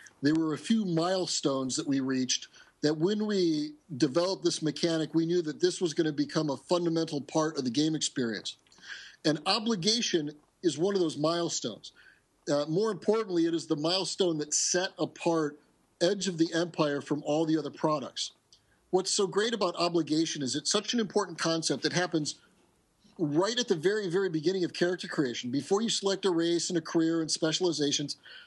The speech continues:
you have to determine your character's obligation. And that means, what do you owe to somebody?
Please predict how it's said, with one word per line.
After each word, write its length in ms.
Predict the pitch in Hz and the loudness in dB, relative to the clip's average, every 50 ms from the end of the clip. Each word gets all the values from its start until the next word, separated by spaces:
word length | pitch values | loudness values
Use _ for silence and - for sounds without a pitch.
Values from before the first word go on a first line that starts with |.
| _ _ | _ _
you 120 | 165 151 127 | 2 2 2
have 260 | 151 160 170 170 170 | 2 0 0 -2 0
to 220 | - 185 175 160 - - _ - | 2 2 2 2 -4 -10 _ 0
determine 500 | 156 - - - - 190 190 185 185 170 | 0 0 2 0 2 2 2 2 0 0
your 120 | 156 143 | 0 -2
character's 480 | 143 - 160 160 160 160 170 156 127 - | 0 0 2 2 2 0 -2 -2 -2 0
obligation. 640 | - 143 147 143 143 127 131 131 131 131 123 - 120 | 0 0 0 0 0 0 0 0 0 0 -2 -4 -2
And 100 | 120 123 151 | 0 0 0
that 120 | 180 190 | 0 2
means, 220 | 196 175 165 135 | 0 0 0 0
what 380 | 165 143 131 143 175 214 - 160 | -4 -2 0 2 0 0 0 -2
do 80 | 196 196 | 0 2
you 280 | 180 165 170 175 202 - | 2 2 2 0 2 2
owe 180 | 160 151 156 156 | 2 2 2 2
to 100 | 156 135 | 0 -2
somebody? 440 | - - 127 117 110 107 92 - | -2 -2 -2 -4 -4 -6 -8 -10